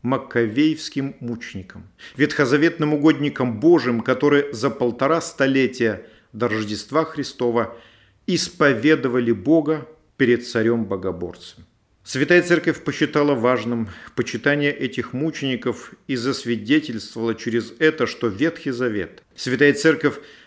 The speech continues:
не то что почитает, а полностью воспринимает как подготовку к Новому Завету, как раскрытие тех смыслов, которые мы с вами получились через пришествие Господа нашего в мир.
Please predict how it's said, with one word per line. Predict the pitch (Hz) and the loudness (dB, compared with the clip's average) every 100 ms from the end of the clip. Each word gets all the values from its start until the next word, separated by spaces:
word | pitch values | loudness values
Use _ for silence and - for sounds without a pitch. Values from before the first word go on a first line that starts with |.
| _ | _
не | 123 123 | -4 2
то | 170 | 2
что | 165 165 | 2 -2
почитает, | 160 147 156 - 123 101 | -2 -4 -4 0 0 0
а | 110 | -4
полностью | - 165 156 139 - 117 | 2 4 4 0 -4 -4
воспринимает | 127 - 135 127 123 127 165 147 117 - | -4 -2 -2 0 0 0 0 2 0 -4
как | - 120 101 - - - - | -4 -2 -2 -10 -20 -10 -2
подготовку | 139 113 127 - 170 - - 143 | 0 2 0 4 2 2 -2 -6
к | - | -4
Новому | 135 151 147 147 | -2 0 -2 -4
Завету, | 123 135 131 156 - - | -4 -2 0 0 0 -8
как | 92 131 135 | -4 -2 0
раскрытие | 139 135 - 180 175 170 | 0 0 0 0 2 0
тех | - 131 - | 0 -2 -2
смыслов, | - 160 180 151 110 - - - - | -4 -2 -2 -2 -4 -6 -16 -8 -2
которые | 151 151 147 | 4 4 4
мы | 147 | 0
с | - | 0
вами | 170 165 | 2 2
получились | 151 151 143 139 - 156 151 - - - | 0 2 2 2 0 0 0 -4 -16 -6
через | 147 139 - | -2 0 -2
пришествие | 131 123 160 160 - 131 131 120 - | -4 0 2 0 0 2 2 2 -4
Господа | 110 135 156 - 127 117 | -4 0 0 -2 -4 -2
нашего | 113 113 120 - 107 113 - | 0 -2 -4 -6 -6 -8 -10
в | 107 90 | -16 -12
мир. | 82 | -12